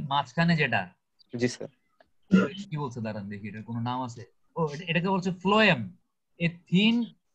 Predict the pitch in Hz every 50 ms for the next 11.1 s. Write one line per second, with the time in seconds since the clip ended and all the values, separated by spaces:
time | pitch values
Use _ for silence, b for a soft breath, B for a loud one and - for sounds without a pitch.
0 | _ _ _ 170 165 - - - 190 196 208 175 170 170 170 180 180 180 180 190
1 | 180 - - - 175 180 165 156 120 120 113 143 143 139 - - 165 156 160 175
2 | 175 143 123 135 139 131 135 160 170 190 196 196 175 - - _ _ _ _ _
3 | _ _ _ _ - - 170 170 165 160 180 165 135 117 117 - - - - _
4 | _ _ _ _ _ _ - 139 139 139 123 120 127 143 165 190 196 180 - -
5 | _ _ - 147 151 165 170 165 175 190 196 190 175 - 170 165 156 160 165 160
6 | 151 143 151 175 185 180 - - 165 160 - - - 123 135 139 147 151 151 -
7 | 143 135 131 123 120 120 131 120 - _ 123 123 107 87 - _ _ _ _ _
8 | _ _ _ _ _ _ - 147 170 165 156 156 190 196 196 175 190 208 220 -
9 | 190 220 220 175 - - 202 202 202 190 196 208 226 240 254 240 233 214 208 208
10 | 196 175 135 - - _ _ _ _ _ - 151 156 147 127 117 160 175 180 185
11 | 180 220